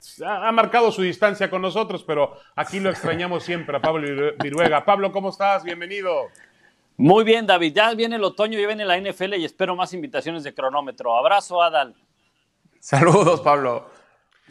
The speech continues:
Speaker 1: Bueno, hablando de, de, va-, vamos a hablar no de N F L, vamos a hablar enseguida de N F L, por supuesto. Yo sé que la, los expertos de N F L están desesperadísimos por su pretemporada y lo consideran,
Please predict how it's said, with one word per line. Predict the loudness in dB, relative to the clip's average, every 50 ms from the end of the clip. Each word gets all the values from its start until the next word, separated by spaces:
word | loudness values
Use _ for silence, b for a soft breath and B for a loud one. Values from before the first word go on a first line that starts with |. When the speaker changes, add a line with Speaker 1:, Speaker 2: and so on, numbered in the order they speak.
| B -20 -20 -10
Speaker 1:
Bueno, | -4 0 2 2 2 2 2 0
hablando | 0 2 2 0 0 0 0 -2
de, | 0 0 0 0 0 -2 -4 -6 -8 -12 -10 -6
de, | -6 -6 -6
va-, | -6 -6 -4
vamos | -2 -2 -2 -2 -2
a | -2
hablar | -2 -2 -2 -2
no | -2 0
de | 0 0
N | 0 -2 -4
F | -4 -4 -4
L, | -4 -4 -4
vamos | -4 -4 -6 -6
a | -6
hablar | -6 -6
enseguida | -6 -6 -4 -4 -4
de | -4
N | -4 -6 -8
F | -8 -8 -8
L, | -8 -8 -8
por | -10 -12 -14
supuesto. | -14 -14 -14 -14 -12 -10 -10
Yo | -8 -8 -10
sé | -8 -10 -12 -10
que | -8 -8 -8
la, | -6 -8 -8 -10 _ _ _ _ _
los | -10 -10 -10
expertos | -10 -10 -6 -6 -6 -4 -6 -6 -4
de | -4
N | -4 -4
F | -6 -6 -8
L | -8
están | -8 -8 -8 -8 -8 -8 -8
desesperadísimos | -8 -8 -8 -12 -12 -14 -10 _ -6 -6 -6 -6 -8 -12 -16 -18 -18 -16 -14 -14 -14 -14
por | -12 -12 -12 -10
su | -10 -8 -6
pretemporada | -6 -4 -4 -4 -4 -6 -6 -6 -2 0 0 0 0 0 -2 -2
y | -2
lo | -4 -6 -6
consideran, | -8 -10 -10 -6 -4 -2 -2 -4 -4